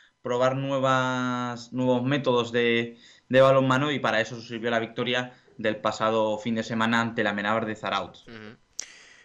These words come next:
Speaker 2: Eh, bueno, el equipo de Lorenzo Ruiz que sigue, sigue escalando. La verdad es que el dos mil veintiuno está siendo bastante bueno, ¿eh? Porque,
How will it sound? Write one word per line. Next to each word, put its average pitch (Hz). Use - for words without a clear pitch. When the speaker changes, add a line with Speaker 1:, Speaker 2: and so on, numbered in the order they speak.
Speaker 2:
Eh, 104
bueno, 139
el 113
equipo 123
de 123
Lorenzo 120
Ruiz 120
que 156
sigue, 104
sigue 110
escalando. 127
La 107
verdad 101
es 104
que -
el 143
dos 143
mil 139
veintiuno 131
está 180
siendo 175
bastante 107
bueno, 127
¿eh? -
Porque, 101